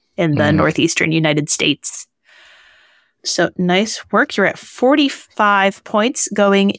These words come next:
Speaker 1: into the final. And what are we going to call this? I'm gonna call it twenty-first century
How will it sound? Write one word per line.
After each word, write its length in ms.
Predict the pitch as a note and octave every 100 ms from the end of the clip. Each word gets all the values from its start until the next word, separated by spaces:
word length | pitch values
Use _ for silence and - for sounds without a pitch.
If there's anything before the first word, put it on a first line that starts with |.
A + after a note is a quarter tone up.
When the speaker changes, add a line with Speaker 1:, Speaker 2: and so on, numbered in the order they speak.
| -
Speaker 1:
into 920 | F#3+ G3 G3+ G#3 G#3+ - - G3+ G3
the 140 | F#3+ E3+
final. 1200 | - - _ _ - F#3 F3 F3 E3+ F3+ A3 D4 - - - -
And 140 | G3 G#3+
what 160 | A#3 C4+
are 100 | C#4+
we 140 | C#4+
going 320 | - A#3+ A#3
to 60 | A3
call 500 | - - G#3+ G3+ G3+
this? 640 | - - - - - - - _ _ _ _ _ _ _ _ _ _
I'm 100 | -
gonna 160 | A3
call 360 | F#3 - G#3+ G3+
it 460 | F#3 - - - - _ _ _ _ _ _
twenty-first 1120 | - - - A#3 A#3+ A3 - A3 G3+ - - -
century 1120 | - - D3 F3 - E3 D#3 D3 D3 D3